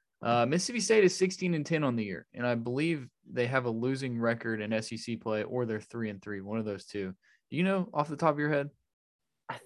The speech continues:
Speaker 2: think they're three and three. I think they lost their first series and then won their second series, both two one.
Speaker 1: Okay. Um, but yeah, I, it's been a little bit of a disappointment for Mississippi State.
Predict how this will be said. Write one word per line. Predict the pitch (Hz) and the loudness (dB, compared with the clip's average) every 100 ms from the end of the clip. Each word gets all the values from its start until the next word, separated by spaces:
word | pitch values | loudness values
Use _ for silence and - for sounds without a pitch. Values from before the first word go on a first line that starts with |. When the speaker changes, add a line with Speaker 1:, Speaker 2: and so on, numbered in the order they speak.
| - | 4
Speaker 2:
think | 175 220 247 | 8 8 10
they're | 226 220 | 10 10
three | 220 226 | 8 6
and | 220 208 | 6 4
three. | - 233 233 226 - | 2 2 2 0 0
I | |
think | 143 196 202 | 6 8 10
they | 156 | 10
lost | 147 175 185 180 | 12 10 8 6
their | 170 | 6
first | - 170 - | 6 4 4
series | 170 165 160 147 | 2 6 6 6
and | 139 | 4
then | 135 | 8
won | 147 143 | 8 8
their | 127 | 4
second | - 139 135 | 4 2 2
series, | - 139 135 123 | -2 0 2 4
both | 131 127 - | 6 6 4
two | - 123 | -2 0
one. | 117 113 110 - _ _ _ _ | 2 2 0 -4 _ _ _ _
Speaker 1:
Okay. | 127 113 95 _ - | 2 4 2 _ 2
Um, | 123 127 127 | 6 8 6
but | 123 139 | 6 6
yeah, | 151 131 | 8 6
I, | - 131 | 6 4
it's | 113 131 - | 2 0 0
been | 175 180 | 4 4
a | |
little | 156 165 156 | 4 4 4
bit | 156 | 4
of | 147 | 2
a | 131 | 0
disappointment | 135 131 135 127 123 117 | -2 -2 2 2 2 0
for | 123 | 0
Mississippi | 123 - 127 117 | 0 0 0 0
State. | - 131 127 - | 4 6 6 2